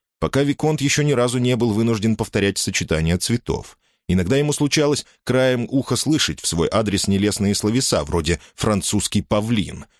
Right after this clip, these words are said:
но на подобные шуточки английской челяди он и ухом не вёл.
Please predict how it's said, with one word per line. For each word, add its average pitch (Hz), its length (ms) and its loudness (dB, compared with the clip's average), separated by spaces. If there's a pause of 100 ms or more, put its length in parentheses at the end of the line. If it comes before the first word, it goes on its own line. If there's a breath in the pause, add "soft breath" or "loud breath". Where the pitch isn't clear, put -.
(160)
но 139 120 2
на 156 80 2
подобные 147 460 0
шуточки 139 520 -2
английской 92 500 0
челяди 73 560 -4 (140 soft breath)
он 123 200 2
и 147 40 2
ухом 92 380 0
не 78 140 -4
вёл. 71 340 -6